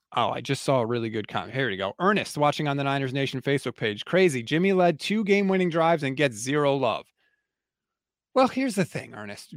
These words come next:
Yeah, he drove them down at the end of regulation, and they should have won the game in regulation, and that's a hundred percent fair. But when you do nothing largely in the second half, and it comes,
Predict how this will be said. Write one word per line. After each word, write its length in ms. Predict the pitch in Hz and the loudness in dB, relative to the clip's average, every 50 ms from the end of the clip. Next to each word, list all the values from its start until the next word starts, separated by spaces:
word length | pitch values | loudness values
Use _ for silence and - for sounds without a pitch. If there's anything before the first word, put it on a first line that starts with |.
| 123 120 131 | -16 -12 -4
Yeah, 280 | 151 175 226 254 202 | 0 2 2 2 2
he 120 | 151 156 170 | 0 -2 0
drove 260 | 147 170 196 226 233 | 2 4 6 6 6
them 80 | 240 226 | 4 2
down 200 | 220 214 220 226 | 2 2 2 0
at 100 | 196 - | 0 0
the 120 | 196 196 | 0 2
end 120 | 202 208 | 2 2
of 60 | 202 196 | 4 4
regulation, 560 | 208 208 190 185 185 196 208 208 - 196 190 | 4 4 4 4 4 4 4 4 2 2 0
and 100 | 160 156 | 2 2
they 80 | 180 | 2
should 200 | 175 - - 214 | 2 2 2 2
have 80 | 214 202 | 2 4
won 160 | 196 196 196 | 4 4 4
the 60 | 190 | 2
game 220 | 170 185 196 196 190 | 2 2 2 2 2
in 80 | 180 | 2
regulation, 580 | 175 175 180 175 170 165 160 147 139 - - 95 | 2 2 2 2 2 2 2 0 0 -2 -4 -6
and 80 | 113 135 | -4 -4
that's 160 | 139 147 - | -4 -4 -4
a 60 | 120 | -4
hundred 240 | - - 190 202 190 | -2 0 0 0 -2
percent 360 | 185 170 - 185 175 139 - | -2 -4 -4 -4 -4 -4 -6
fair. 380 | - - 156 131 101 95 - _ _ _ _ _ _ _ _ _ _ _ _ _ _ _ _ _ _ _ _ _ _ _ - | -4 -2 -2 -2 -2 -6 -10 _ _ _ _ _ _ _ _ _ _ _ _ _ _ _ _ _ _ _ _ _ _ _ 0
But 260 | 139 139 156 151 - _ _ _ _ | 2 2 2 2 0 _ _ _ _
when 160 | - 139 175 185 | -2 2 2 4
you 80 | 190 | 4
do 140 | 165 254 285 | 4 2 2
nothing 460 | 226 180 196 214 - - 196 180 175 | 4 4 4 2 2 2 0 0 2
largely 480 | 165 160 165 175 165 127 143 156 156 151 | 4 4 4 4 2 0 0 0 0 0
in 80 | 147 | 0
the 80 | 147 139 | -2 -4
second 300 | - - 165 151 147 135 | -2 -2 -2 -2 -2 -4
half, 320 | 127 165 185 185 160 - | -4 -2 -2 -2 -2 -2
and 100 | 165 151 | -2 -4
it 80 | 139 - | -4 -4
comes, 240 | - 175 185 175 | -2 0 0 2